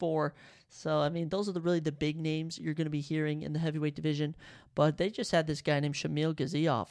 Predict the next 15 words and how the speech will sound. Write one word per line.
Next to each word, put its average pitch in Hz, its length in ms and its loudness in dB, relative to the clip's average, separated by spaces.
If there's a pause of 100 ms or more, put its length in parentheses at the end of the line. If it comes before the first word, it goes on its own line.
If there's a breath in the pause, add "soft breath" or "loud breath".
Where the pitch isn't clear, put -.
on 131 160 -2
the 131 80 -4
Contender 151 440 0
Series, 147 340 0
and 160 100 -4
this 156 140 -2
guy's 147 280 2
undefeated. 160 840 0
He's, 170 180 -4
like, - 200 -4
eleven 147 280 0
and 147 140 0
oh, 139 160 2
ten 147 280 -2
knockouts, 131 540 -2